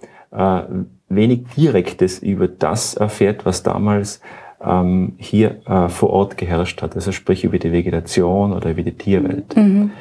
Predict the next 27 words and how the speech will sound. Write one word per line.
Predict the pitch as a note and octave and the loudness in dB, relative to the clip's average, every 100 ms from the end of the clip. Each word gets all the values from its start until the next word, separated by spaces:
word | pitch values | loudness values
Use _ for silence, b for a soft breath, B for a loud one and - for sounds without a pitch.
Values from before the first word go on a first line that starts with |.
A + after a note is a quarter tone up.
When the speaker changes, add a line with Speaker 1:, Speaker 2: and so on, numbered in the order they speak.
| B B | B B
Speaker 1:
Dazu | A#2 A#2 C3+ | -2 0 0
gibt | B2 A#2+ - | 0 0 0
es, | G#2 - | -2 0
ähm, | F#2+ F2+ F2+ F2+ F2+ G#2+ - _ _ _ _ - | 0 2 2 -2 -4 -8 -14 _ _ _ _ -4
zumindest | G2+ F#2 F2 | 0 2 0
zeitweise | - E2+ A2 A2 G2+ - | 0 0 2 2 0 -2
für | G#2 | -2
gewisse | F#2+ A#2 - | 0 0 0
Zeiten | - F#2+ F#2 | 0 0 0
bessere | F#2+ F#2+ F2+ E2+ | -2 -2 -2 -4
Quellen. | - D#2+ E2 B2 - - B B B B B _ | -2 0 0 0 -4 -12 B B B B B _
Und | - G#2 | 0 2
deswegen | F#2+ - F#2+ | 2 2 2
gehen | F#2+ | 4
wir | F2+ | 2
auch | F2 | 0
in | F#2 | -4
Seen | F2 - F#2 | 0 2 2
zum | A#2 A2 | 0 0
Beispiel | G#2 G#2 G#2 | 0 0 0
rein. | G#2+ G2 A2 | 2 2 2
Oder | F2+ | 2
es | - | 0
gibt | - - | -2 -2
auch | - F2+ | -2 0
eine | F2 | 0
Fachgruppe, | E2+ F2 - F#2 - F2 | 0 -4 -2 -2 0 -2